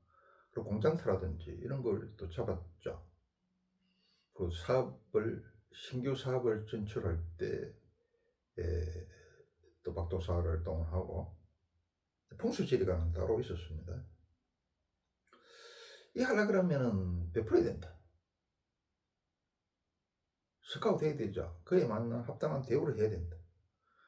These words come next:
그런데 이 부귀를 물려받은 자식들이 두 가지로 나눕니다. 하나는 잘 베푸는 기질이 있고, 하나는 영 안 쓰는 기질이 있습니다. 자기가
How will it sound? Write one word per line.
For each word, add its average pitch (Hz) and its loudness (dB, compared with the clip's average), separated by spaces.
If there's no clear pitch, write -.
그런데 135 4
이 139 -4
부귀를 196 4
물려받은 120 4
자식들이 104 -4
두 117 -2
가지로 180 6
나눕니다. 82 0
하나는 151 0
잘 90 2
베푸는 151 2
기질이 156 -2
있고, - -10
하나는 135 -4
영 120 2
안 110 0
쓰는 131 -2
기질이 160 -2
있습니다. - -14
자기가 175 2